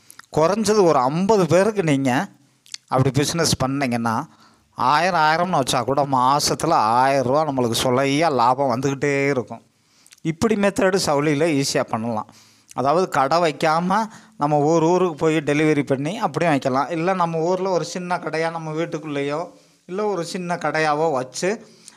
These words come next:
நம்ம அதை நம்ம பக்கத்து ஊர்களுக்கெல்லாம் இப்படி இன்ஸ்டால்மெண்ட்ல கொடுத்து வசூல்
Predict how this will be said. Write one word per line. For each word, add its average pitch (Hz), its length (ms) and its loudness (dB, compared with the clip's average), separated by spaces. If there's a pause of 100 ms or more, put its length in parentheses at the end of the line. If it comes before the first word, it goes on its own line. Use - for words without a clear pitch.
(140)
நம்ம 170 340 -2
அதை 190 160 0
நம்ம 180 200 -4
பக்கத்து 180 380 -4
ஊர்களுக்கெல்லாம் 156 680 0 (220)
இப்படி 151 300 0
இன்ஸ்டால்மெண்ட்ல 156 680 -2
கொடுத்து 143 280 0
வசூல் 139 320 0